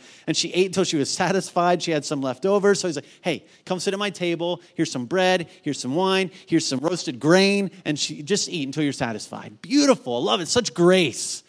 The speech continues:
that he gives. He just lavishing, he's just lavishing kindness and grace on her. I love it. Until she has some left over.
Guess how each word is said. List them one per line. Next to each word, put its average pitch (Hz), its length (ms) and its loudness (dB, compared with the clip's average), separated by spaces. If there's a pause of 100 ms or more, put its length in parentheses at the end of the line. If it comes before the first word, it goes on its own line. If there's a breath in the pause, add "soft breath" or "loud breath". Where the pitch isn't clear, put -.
(240 soft breath)
that 165 120 0
he 160 80 2
gives. 139 300 0
He 190 80 -6
just 196 200 2
lavishing, 190 760 -2
he's 190 120 -4
just 214 200 -6 (240 soft breath)
lavishing 202 360 -2
kindness 214 480 0
and 165 140 -6
grace 170 400 0
on 147 160 -2
her. 135 100 -4
I 131 60 -4
love 170 300 -6
it. - 160 -8 (1700 soft breath)
Until 208 180 2
she 220 140 0
has 208 180 2
some 220 160 0
left 190 300 0
over. 185 460 4